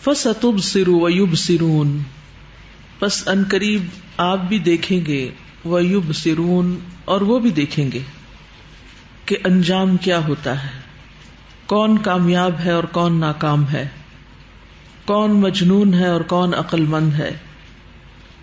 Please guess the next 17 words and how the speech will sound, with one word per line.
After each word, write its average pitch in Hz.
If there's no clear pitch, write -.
فَسَتُبْصِرُ 185
وَيُبْصِرُونَ، 170
اور 214
واقعی 240
دنیا 208
نے 202
دیکھا 156
کہ 190
نبی 196
صلی 180
اللہ 175
علیہ 170
وسلم، 165
اللہ 196
سبحانہ 196
وتعالیٰ 190
نے 196